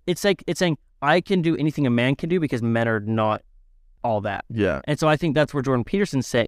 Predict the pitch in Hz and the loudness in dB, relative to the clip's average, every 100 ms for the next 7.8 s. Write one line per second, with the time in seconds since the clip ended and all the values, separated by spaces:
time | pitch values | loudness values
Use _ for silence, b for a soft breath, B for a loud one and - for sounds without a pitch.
0 | - 131 123 104 117 117 117 104 - 107 | 0 2 2 2 2 4 4 2 0 -2
1 | 101 110 - - - 127 113 107 127 113 | 0 -4 -8 -20 -2 4 6 6 6 4
2 | 110 127 120 117 120 - 143 131 117 - | 4 4 4 4 0 2 2 2 0 -14
3 | - - 135 123 113 104 110 104 - - | -20 -2 4 6 4 0 0 -2 -2 -4
4 | 107 104 101 107 - 139 143 135 113 - | 2 2 2 0 4 4 6 4 2 0
5 | 110 113 104 113 101 - 117 110 104 - | 0 0 2 0 -2 0 2 2 0 -6
6 | - - - - 147 143 120 - 117 120 | -20 -20 -20 -2 4 6 6 2 0 4
7 | 127 123 113 - 127 135 110 113 | 6 6 4 4 4 6 4 2